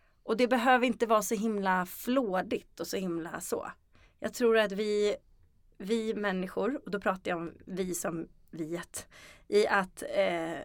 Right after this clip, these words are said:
nu för tiden så ska vi ha så mycket.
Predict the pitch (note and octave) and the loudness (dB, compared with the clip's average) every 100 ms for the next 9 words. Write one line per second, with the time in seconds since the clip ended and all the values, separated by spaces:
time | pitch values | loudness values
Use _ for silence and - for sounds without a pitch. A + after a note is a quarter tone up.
0 | - - A#3 A#3+ A#3 A3 G#3+ G3 F#3+ E3 | -10 -2 2 2 2 -4 0 2 0 -2
1 | - - _ _ _ _ _ _ _ _ | -8 -18 _ _ _ _ _ _ _ _
2 | _ _ - A#3+ A3+ B3 A3 - D4 G#3+ | _ _ -6 -2 0 2 2 4 0 0
3 | - F3 D#3+ - D#3 | -4 -6 -6 -8 -10